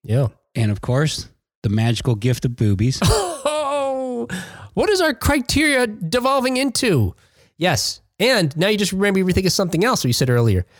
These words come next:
Speaker 1: We also get a suicide.
Speaker 2: And a <laughs> suicide. But it's not.
Speaker 1: Ah!
Speaker 2: It's not a suicide. It's a murder.
Speaker 1: No, wait, wait, okay, wait, wait, hang on, hang on.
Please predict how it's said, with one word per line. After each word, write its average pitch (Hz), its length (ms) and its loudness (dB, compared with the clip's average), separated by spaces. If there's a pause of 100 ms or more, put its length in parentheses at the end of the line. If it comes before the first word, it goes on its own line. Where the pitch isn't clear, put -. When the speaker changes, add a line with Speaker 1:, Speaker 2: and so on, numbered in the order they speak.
Speaker 1:
We 135 120 4
also 190 220 0
get 165 160 0
a - 40 0
suicide. 90 640 -2 (220)
Speaker 2:
And 117 220 0
a 143 60 2
<laughs> - 0 -
suicide. - 800 -2 (480)
But 175 100 2
it's 165 140 2
not. 220 280 2 (120)
Speaker 1:
Ah! 381 340 0
Speaker 2:
It's 160 180 0
not 254 240 0
a 226 40 0
suicide. 160 680 0
It's 143 180 0
a 110 100 0
murder. 139 520 2
Speaker 1:
No, - 60 -2
wait, - 100 -2
wait, 185 180 -4
okay, 156 240 0
wait, 180 120 0
wait, 139 100 2
hang 170 180 2
on, 101 100 -2
hang 202 240 0
on. 95 120 0